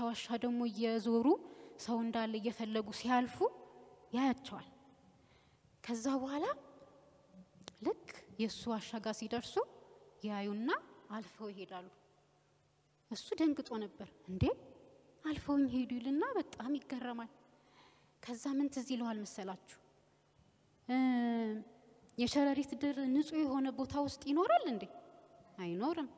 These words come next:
ሰው ያለበት ቦታ ይኖራል እንዴ? አይኖርም። ስለዚህ ምንድነው የሆነው ማለት ነው? እነዚህ ወታደሮች ይሄንን የሸረሪት ድር ሲያዩ «እዚህ ውስጥማ ሰው የለም» ብለው አልፈውት ሄዱ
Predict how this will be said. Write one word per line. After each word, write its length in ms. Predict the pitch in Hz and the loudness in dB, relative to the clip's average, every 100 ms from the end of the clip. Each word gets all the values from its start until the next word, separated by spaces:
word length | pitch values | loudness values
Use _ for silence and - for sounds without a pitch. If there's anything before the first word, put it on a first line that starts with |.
| - - - | -20 -20 -10
ሰው 140 | 247 | 0
ያለበት 460 | 254 277 269 277 277 | 2 2 2 -2 -4
ቦታ 200 | 302 302 | -4 0
ይኖራል 380 | 302 320 415 622 | 0 2 2 4
እንዴ? 180 | 392 262 208 - - - - - 175 | 2 2 -2 -10 -20 -20 -20 -12 -6
አይኖርም። 500 | 175 196 240 247 - - - - - | -4 -4 -4 -6 -10 -18 -20 -20 -10
ስለዚህ 340 | 277 302 302 302 | -2 0 2 4
ምንድነው 340 | 294 311 311 | 4 4 2
የሆነው 320 | 302 320 349 | 2 2 4
ማለት 280 | 359 370 403 | 4 2 0
ነው? 140 | 554 740 - - - | -4 -6 -12 -20 -12
እነዚህ 380 | 202 208 190 220 | -6 -6 -6 -6
ወታደሮች 640 | 226 - 247 254 320 539 587 - - - | -6 -4 -6 -4 -2 -2 -2 -12 -20 -10
ይሄንን 340 | 196 214 220 | -4 -2 -2
የሸረሪት 480 | 214 226 214 214 - | -4 -6 -8 -8 -6
ድር 180 | 233 240 | -6 -6
ሲያዩ 380 | - 254 285 403 698 - - - - - | -6 -6 -2 -4 -4 -14 -20 -20 -20 -16
«እዚህ 200 | 202 185 | -12 -10
ውስጥማ 360 | 202 - 175 196 539 | -10 -10 -12 -10 -12
ሰው 200 | - 294 285 | -10 -8 -6
የለም» 400 | 277 240 240 240 - | -6 -8 -10 -14 -16
ብለው 280 | 196 220 359 | -12 -10 -8
አልፈውት 420 | 427 - 220 - | -10 -12 -16 -14
ሄዱ 160 | 214 | -16